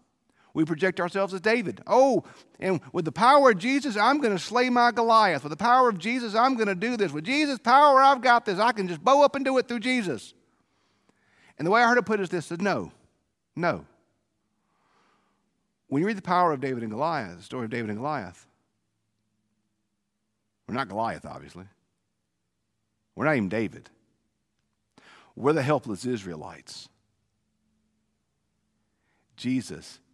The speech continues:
is David. Who's the hero of your story?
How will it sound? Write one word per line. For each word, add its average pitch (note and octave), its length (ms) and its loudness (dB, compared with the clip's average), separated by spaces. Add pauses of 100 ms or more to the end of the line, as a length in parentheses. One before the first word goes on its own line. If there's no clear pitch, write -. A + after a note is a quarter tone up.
(160)
is E2+ 140 -16
David. D#2+ 320 -18 (3750)
Who's E3+ 240 -8
the D#3 80 -10
hero D3+ 360 -6
of B2+ 100 -8
your A2+ 100 -10
story? F2 460 -14